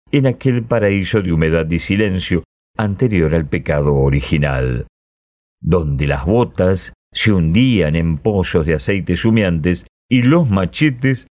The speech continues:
destrozaban lirios sangrientos y salamandras doradas. Durante una semana,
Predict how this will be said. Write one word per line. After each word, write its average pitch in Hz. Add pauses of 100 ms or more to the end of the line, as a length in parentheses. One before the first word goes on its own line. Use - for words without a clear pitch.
(160)
destrozaban 123
lirios 101
sangrientos 85
y 95
salamandras 71
doradas. 65 (640)
Durante 104
una 165
semana, 95